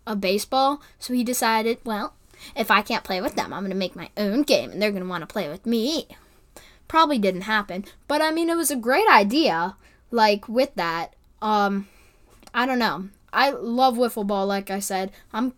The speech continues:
pretty sh-, sure that nerds are gonna rule the world one day, 'cause we're the ones coming up with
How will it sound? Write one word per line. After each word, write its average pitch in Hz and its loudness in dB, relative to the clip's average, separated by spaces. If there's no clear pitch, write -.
pretty 285 -2
sh-, - -8
sure 262 0
that 190 -2
nerds 208 -2
are 220 -4
gonna 214 -4
rule 214 -2
the 190 -2
world 220 -2
one 185 -6
day, 180 -4
'cause 214 -8
we're 254 4
the 262 4
ones 226 0
coming 226 -2
up 220 0
with 214 -6